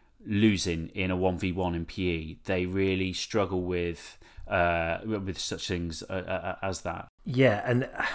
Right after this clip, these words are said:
Speaker 2: I, I bet both of you have been, have seen this in, um, in education or within mentoring roles like you guys do. An adult or even a, another, um, child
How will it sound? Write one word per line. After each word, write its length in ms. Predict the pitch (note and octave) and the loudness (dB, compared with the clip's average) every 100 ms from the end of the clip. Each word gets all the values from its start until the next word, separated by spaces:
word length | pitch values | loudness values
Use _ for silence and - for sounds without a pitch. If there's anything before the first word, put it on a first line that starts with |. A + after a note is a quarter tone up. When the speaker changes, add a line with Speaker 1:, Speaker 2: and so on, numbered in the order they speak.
| - - | -2 0
Speaker 2:
I, 160 | B2 - | 0 0
I 100 | A#2+ | 0
bet 280 | - C#3+ - | 4 2 6
both 260 | C3+ C3 | 4 4
of 120 | G#2+ G#2+ | -2 -2
you 140 | G2+ | -2
have 180 | G#2+ G#2+ - - | -2 -6 -14 -4
been, 360 | A#2 G#2+ G#2 | -2 0 -2
have 240 | A2 A2+ A2 | -2 -4 -2
seen 360 | - A#2 A2 | 2 4 4
this 380 | G#2+ F#2+ - - - | 4 0 -4 -10 -8
in, 420 | A2+ F#2+ F#2+ F#2+ A2 | -6 -4 -4 -6 -6
um, 520 | G#2 G2 F#2+ F#2 F2 - _ _ - | -6 -4 -6 -6 -10 -14 _ _ -14
in 280 | A#2 A#2 | -6 -2
education 540 | G#2 F#2+ - G#2+ F#2+ G2+ | -2 -2 -2 -2 -2 -2
or 160 | G2 | -2
within 220 | G2 G2+ G2 | -2 -2 -4
mentoring 480 | G2 F#2+ G2+ G2 | -4 -4 -6 -4
roles 420 | G2+ G2 F#2+ - - | -4 -4 -4 -8 -8
like 240 | G#2 - | -8 -8
you 60 | G#2+ | -10
guys 400 | - G#2 F#2+ - - - | -8 -8 -8 -12 -18 -10
do. 320 | - G#2+ G2+ - - - - - - - - _ _ - - | -8 -6 -8 -12 -18 -20 -20 -20 -20 -20 -20 _ _ -20 -4
An 220 | C#3+ C3 | 0 2
adult 520 | C#3+ C3+ C3+ C3+ C3+ - | 8 8 10 8 6 0
or 180 | A#2+ | 0
even 320 | C3+ C3+ C3 C3 | 2 4 4 4
a, 200 | B2+ - | 4 2
another, 500 | A#2+ B2 A#2 A#2 A2 - - - _ - _ _ - - | 2 4 4 2 2 -10 -20 -20 _ -20 _ _ -20 -6
um, 520 | B2 G#2+ G2+ G2+ G2+ - - | -2 -2 -2 -4 -6 -10 -2
child 500 | B2 G#2 F#2 G2 | 2 2 2 -4